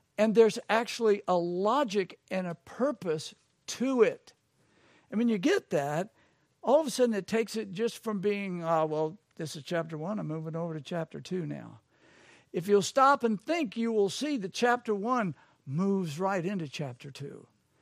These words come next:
And chapter two moves right into chapter three. And very often,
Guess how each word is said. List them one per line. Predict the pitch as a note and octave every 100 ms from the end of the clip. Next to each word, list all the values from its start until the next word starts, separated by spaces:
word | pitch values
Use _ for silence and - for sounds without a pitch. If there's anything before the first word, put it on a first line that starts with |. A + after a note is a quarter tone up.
| _ _ _ -
And | F3+ E3+ E3+ C#3+
chapter | - F#3+ F3+ E3+
two | D3 A3+ A3 G3
moves | F3+ E3+ C3+
right | D#3+ F3 G3+ A3 G3+ -
into | A3 A3+ F#3
chapter | D#3 - F#3 F#3 E3
three. | D3+ A3+ A#3 E3 -
And | E3+
very | D#3+ A3 A3 G3
often, | G#3 A3+ G#3+ E3+